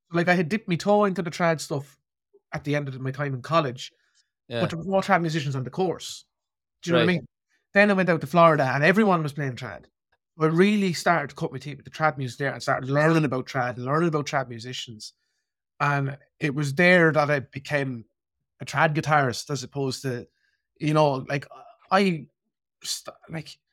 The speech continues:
Speaker 1: I was, when I was back home in Ireland, I was playing fifty fifty electric and acoustic guitar.
Speaker 2: Yeah, yeah.
Speaker 1: Now I'm playing ninety-seven and a half percent acoustic. And every now and again, if I'm doing something record, recording wise, the electric gets taken out.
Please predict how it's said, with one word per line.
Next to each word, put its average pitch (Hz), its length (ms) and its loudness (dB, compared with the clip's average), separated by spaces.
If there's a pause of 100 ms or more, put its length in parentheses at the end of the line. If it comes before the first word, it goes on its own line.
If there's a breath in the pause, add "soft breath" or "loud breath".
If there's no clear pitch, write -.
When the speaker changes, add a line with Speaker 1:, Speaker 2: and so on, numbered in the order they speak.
(220)
Speaker 1:
I 175 120 4
was, 180 260 0
when 180 160 0
I 190 80 6
was 170 220 0
back 156 240 0
home 156 160 -2
in 143 60 -2
Ireland, 151 300 -2
I 127 60 -6
was 127 140 -10
playing 151 380 -4
fifty 160 280 -4
fifty 139 360 -8
electric 127 400 -6
and 110 100 -12
acoustic - 360 -14
guitar. 123 500 -6
Speaker 2:
Yeah, 117 240 -8 (120)
yeah. 110 200 0
Speaker 1:
Now 160 320 0
I'm 147 160 -4
playing 135 500 -2 (400)
ninety-seven 143 1080 -2
and 127 120 -8
a - 20 -6
half 139 300 -6
percent 123 420 -12 (140)
acoustic. 135 480 -10 (680)
And 135 340 -4
every 160 200 0
now 143 140 0
and 135 100 0
again, 139 220 -2
if 131 100 -8
I'm 131 80 -10
doing 135 220 -6
something 143 260 -6
record, 139 460 -2 (100)
recording 135 440 -2
wise, 120 220 -8
the 127 100 -10
electric 135 360 -8
gets - 220 -16
taken 120 320 -14
out. - 120 -20